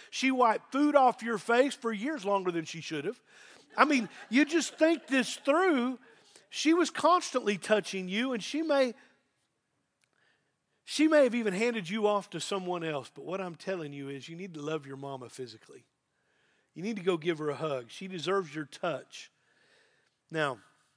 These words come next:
i-, if, if she means more to you than flowers and candy and eating out or a diamond necklace, that's all good. Just make sure that you understand she needs to know that.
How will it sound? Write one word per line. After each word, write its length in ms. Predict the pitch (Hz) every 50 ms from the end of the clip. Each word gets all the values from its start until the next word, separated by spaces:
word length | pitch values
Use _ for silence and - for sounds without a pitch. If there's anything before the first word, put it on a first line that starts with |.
| _ _ _ _ _ _ _ _ _ _ _ _ _ _ _ _ _ _ _ _ _ _ _ _ _ _ _ _ _ _ -
i-, 40 | 156
if, 420 | 160 170 170 170 170 156 - - -
if 180 | 170 170 156
she 240 | - - - 240 254
means 300 | 240 240 240 214 165 147
more 260 | 165 175 185 208 202
to 60 | 180 175
you 240 | 165 175 185 190
than 160 | 185 160 151 127
flowers 520 | - 170 175 180 190 190 185 180 170 139
and 140 | 156 147 131
candy 480 | - 180 185 180 180 180 180 180 165 151
and 160 | 143 135 120 _ _ _ _ _ _ _ -
eating 300 | 180 196 196 185 156 170
out 220 | 175 180 180 170
or 100 | 165 156
a 60 | 151
diamond 320 | 151 170 175 180 170 160 160
necklace, 220 | 170 175 160 165
that's 180 | 175 175 - -
all 100 | 180 165
good. 300 | 156 143 165 165 151 139
Just 240 | 135 180 175 - -
make 240 | 170 170 165 - -
sure 340 | - - - 180 180 170
that 180 | 151 147 156 -
you 200 | 151 165 165 160
understand 580 | 156 147 143 127 - - - 165 165 151 143 -
she 180 | - - 170
needs 240 | 165 160 151 143 123
to 100 | 113 139
know 260 | 135 135 131 127 131 123
that. 400 | 110 110 98 95 110 _ - -